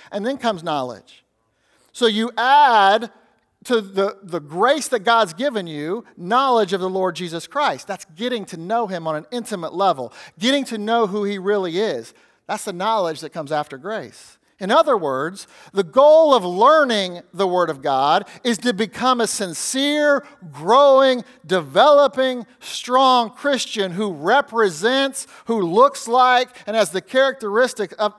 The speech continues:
of their Lord and Savior, Jesus Christ. That's the goal of learning the Word of God. It's not about information.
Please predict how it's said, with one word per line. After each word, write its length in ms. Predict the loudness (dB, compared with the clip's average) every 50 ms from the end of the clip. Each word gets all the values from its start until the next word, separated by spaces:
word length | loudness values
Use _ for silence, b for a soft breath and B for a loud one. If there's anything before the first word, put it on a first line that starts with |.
| -8
of 100 | -8 -4
their 140 | -2 -2 -2
Lord 280 | 0 0 0 0 -2 -2
and 60 | -6
Savior, 320 | -6 -4 -4 -4 -4 -8
Jesus 320 | -10 -10 -12 -12 -14 -14 -14
Christ. 460 | -12 -12 -12 -12 -14 -16 -20 -20 _ B B B B
That's 320 | -2 2 4 4 6 4 2
the 120 | -2 -2
goal 440 | 2 4 4 6 6 6 6 4 2
of 100 | 0 0
learning 320 | 0 0 2 0 -2 -4
the 100 | -4 -4
Word 200 | -2 -2 -2 -4
of 80 | -4 -2
God. 260 | -2 0 0 0 -2
It's 140 | -4 -4 -4
not 160 | -2 0 0
about 200 | 2 2 0 0
information. 680 | 0 -6 -10 -10 -8 -6 -6 -6 -6 -10 -14 -14 -18